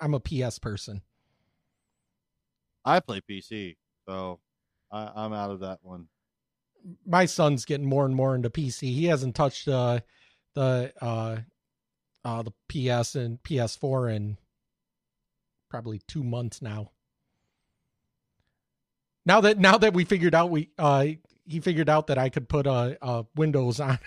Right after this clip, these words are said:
Speaker 1: on the Mac. He's like, "This is, this is so much better than my friend's even." And I'm like, "Yeah, a ten-year-old, uh, Mac runs better than a Windows computer. Runs Windows better than a Windows computer."
Speaker 2: Yeah.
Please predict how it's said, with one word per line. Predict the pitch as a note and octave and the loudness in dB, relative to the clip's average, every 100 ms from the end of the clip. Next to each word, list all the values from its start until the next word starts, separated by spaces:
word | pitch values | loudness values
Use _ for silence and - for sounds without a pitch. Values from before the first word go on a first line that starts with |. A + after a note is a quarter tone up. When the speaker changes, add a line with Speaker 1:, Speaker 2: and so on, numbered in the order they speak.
| G3 - | -2 2
Speaker 1:
on | G3+ | 4
the | D3+ | 4
Mac. | C#3+ C3+ B2+ - - _ _ - - - _ _ _ _ _ _ _ _ _ _ _ _ - D3+ B2+ _ _ _ | 2 0 -2 -8 -16 _ _ -20 -20 -20 _ _ _ _ _ _ _ _ _ _ _ _ -14 -14 -14 _ _ _
He's | E3+ E3+ | -6 -2
like, | D#3+ | -2
"This | D3+ A#3 E4 | 0 0 -2
is, | - - _ _ | -8 -12 _ _
this | A#3 - | -8 -6
is | D#4+ | -4
so | - A3+ | 0 2
much | A3+ F#3 | 2 0
better | G#3+ A#3+ B3 | 2 4 2
than | G3+ G3 F#3+ | 4 4 4
my | E3+ | 2
friend's | D3 - A3 A#3+ E3 | -2 0 2 4 2
even." | E3 C3 B2+ A2 A2+ | 0 0 0 -2 -6
And | F#3+ E3 | -6 -4
I'm | E3+ | -2
like, | C#3+ - | -2 0
"Yeah, | G3 C#4+ D#3+ A#2+ | 2 4 4 0
a | |
ten-year-old, | - F#3 G3 F#3 F#3+ F#3+ F3 | 0 0 2 2 0 0 2
uh, | E3+ D#3+ D#3 C#3+ | 4 6 4 2
Mac | D#3+ B3+ - | 0 -2 -2
runs | D#3 D3+ D#3 | 0 0 0
better | B2 E3 F#3 | 0 0 0
than | E3+ E3 | -2 -2
a | |
Windows | D#3 C#4 D#3+ - | -2 -2 -4 -4
computer. | C3+ - B2 A2+ A2 _ _ | -6 -6 -6 -6 -10 _ _
Runs | E3+ D#3+ C3+ | 0 2 2
Windows | B3 G#3 C#3 | 2 2 0
better | C#3 D#3 E3+ | 0 0 0
than | F#3 | -2
a | G3 | -4
Windows | B3 B3 C3 | -4 -6 -6
computer." | - A#2+ C3 A2+ A2+ - _ _ _ _ _ _ _ _ _ _ _ _ _ - | -6 -8 -8 -10 -12 -16 _ _ _ _ _ _ _ _ _ _ _ _ _ -14
Speaker 2:
Yeah. | A2+ F#2 | -10 -10